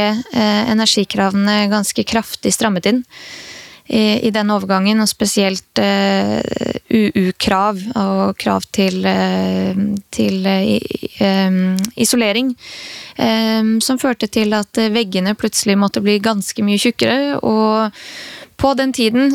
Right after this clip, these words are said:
så var det mange utbyggere som var ute i media og sa at, eh, bare de energikravene alene ville gjøre en typisk toroms rundt seks hundre tusen kroner dyrere å bygge.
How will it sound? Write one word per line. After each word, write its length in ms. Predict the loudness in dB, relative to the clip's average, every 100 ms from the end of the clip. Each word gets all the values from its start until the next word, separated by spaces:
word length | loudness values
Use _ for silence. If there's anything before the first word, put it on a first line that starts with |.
| 0
så 220 | 0 2
var 180 | 2 2
det 320 | 2 2 2
mange 420 | 2 2 2 2
utbyggere 560 | 2 0 0 2 2 0
som 180 | 0 2
var 140 | 2
ute 240 | 2 0 0
i 40 |
media 340 | 2 2 2 0
og 80 |
sa 360 | 0 2 2 0 -2
at, 240 | -2 -2 -4 -2
eh, 500 | 0 2 2 2 0
bare 340 | 0 0 0 0
de 320 | 2 2 2
energikravene 760 | 0 0 2 0 0 0 2
alene 520 | 2 2 0 2 0 -2 -8 -18 -18 -4
ville 240 | 0 2
gjøre 160 | 2 0
en 140 | -2
typisk 500 | -2 -2 0 -2 -2 -2
toroms 500 | 0 2 2 0 2
rundt 180 | 2 2
seks 360 | 0 -2 0
hundre 220 | 0 2 2
tusen 300 | 0 0 0
kroner 340 | 2 2 2
dyrere 320 | 2 2 2 2
å 40 |
bygge. 300 | 0 0 -6